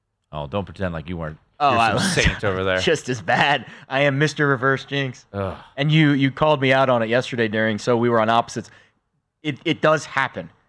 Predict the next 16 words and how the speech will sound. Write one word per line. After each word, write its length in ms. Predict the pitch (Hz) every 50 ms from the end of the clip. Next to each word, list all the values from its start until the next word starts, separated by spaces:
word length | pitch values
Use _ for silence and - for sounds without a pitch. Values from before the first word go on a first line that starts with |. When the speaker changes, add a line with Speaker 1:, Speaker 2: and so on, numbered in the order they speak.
| _ _
Speaker 2:
Tim 180 | - - 156 151
and 80 | 143 139
I 180 | 139 135 135
are 280 | 127 - 135 139 131 127
on 100 | 117 113
opposite 360 | 117 120 120 165 131 127 -
sides 260 | 143 127 120 120 113
of 100 | - 135
Speaker 1:
<laughs> 0 |
Speaker 2:
games 300 | 123 135 143 135 135 127
sometimes. 560 | - - 156 131 117 - 135 123 120 104 - -
It's 180 | - 170 139 139
rare, 520 | 139 165 185 202 190 160 131 113 110 104 - - _ _
but 140 | - 143 139
it 100 | 135 113
happens. 500 | 123 143 147 127 - 101 92 95 -